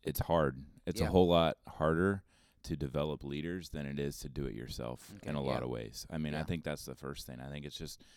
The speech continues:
Speaker 1: it's hard to spend that time because
Speaker 2: Mm-hmm.
Speaker 1: you are really spending time with them, walking side by side with them if you're de-,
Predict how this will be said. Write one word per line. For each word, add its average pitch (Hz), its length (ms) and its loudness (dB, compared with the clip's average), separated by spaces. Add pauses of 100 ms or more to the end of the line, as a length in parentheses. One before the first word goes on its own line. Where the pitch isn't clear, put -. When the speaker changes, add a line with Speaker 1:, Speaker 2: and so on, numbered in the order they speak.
(180)
Speaker 1:
it's 71 160 -10
hard 78 320 4
to 73 60 -6
spend 76 340 -2
that 62 160 -4
time 69 380 -6
because 65 420 -6
Speaker 2:
Mm-hmm. - 40 -14 (400)
Speaker 1:
you 78 120 0
are 76 120 2
really 73 380 -4
spending 69 380 -10
time 67 240 -8
with 69 160 -8
them, 69 220 -6
walking 67 340 -4
side 65 240 -6
by 64 140 -6
side 65 260 -6
with 65 140 -8
them 65 180 -8
if 65 140 -12
you're 69 80 -10
de-, 64 200 -10